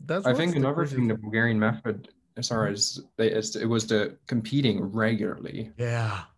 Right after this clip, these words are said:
Speaker 2: twelve times a year, um, and then doing test meets all the time. I think that's probably what really aided to their successes. They went to a competition,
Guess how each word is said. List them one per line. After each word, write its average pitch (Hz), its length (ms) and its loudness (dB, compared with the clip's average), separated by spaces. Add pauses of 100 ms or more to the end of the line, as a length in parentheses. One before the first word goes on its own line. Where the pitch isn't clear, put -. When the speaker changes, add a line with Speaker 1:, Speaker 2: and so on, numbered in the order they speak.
Speaker 2:
twelve 127 300 -2 (100)
times 110 220 0
a 104 60 -4
year, 104 420 -4 (840)
um, 98 340 -4
and 107 140 0
then 110 160 4
doing 113 240 2
test - 340 -2
meets 104 220 -6
all 104 140 -2
the 101 80 -4
time. 110 300 -2
I 104 100 -2
think 127 260 -2
that's 123 280 0
probably 113 720 -2 (640)
what 110 420 0
really 110 380 0 (760)
aided 107 340 2
to - 80 -12
their 95 160 -8
successes. 110 960 -4 (1160)
They 113 140 2
went 127 220 4
to 139 80 2
a 117 40 2
competition, 113 840 0